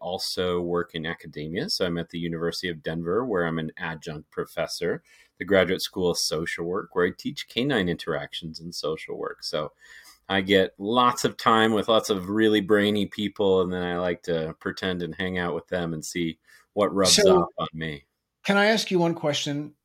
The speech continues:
Speaker 2: I have often referred to you as a behaviorist, and you don't like that.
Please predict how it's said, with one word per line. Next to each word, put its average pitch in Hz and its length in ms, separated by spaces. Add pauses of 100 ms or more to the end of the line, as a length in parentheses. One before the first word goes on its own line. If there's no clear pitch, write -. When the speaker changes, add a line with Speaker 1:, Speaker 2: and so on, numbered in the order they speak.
(160)
Speaker 2:
I 160 140
have 190 180
often 147 360
referred 131 400
to 127 140
you 120 340
as 110 540
a 107 480 (220)
behaviorist, 123 920
and 120 180
you 131 100
don't 143 160
like 120 220
that. - 280